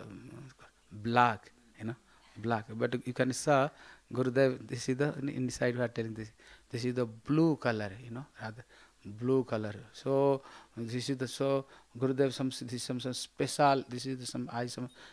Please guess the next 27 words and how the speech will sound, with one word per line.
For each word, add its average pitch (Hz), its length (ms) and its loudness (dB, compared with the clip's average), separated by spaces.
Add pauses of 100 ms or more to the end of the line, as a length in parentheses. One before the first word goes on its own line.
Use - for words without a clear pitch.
special 117 580 0
eyes 113 320 0
Gurudev. 107 460 -6 (460)
So 127 280 6
Gurudev 131 440 4
also 143 400 4 (340)
look 135 300 2
like 120 300 2
very, 127 520 0
very 120 320 -4
beautiful 117 640 -6
look 113 300 -8
like, 104 320 -8
you 113 100 -12
know, 131 140 -10 (500)
and 101 120 -10
very, 117 240 -2
very 113 200 -2
beautiful 113 520 -6
look 113 160 -8
like. 110 200 -6 (440)
And 120 200 2 (100)
when 139 260 4
also 135 360 0
Gurudev, 131 480 0
he 131 120 -4
came, 143 460 2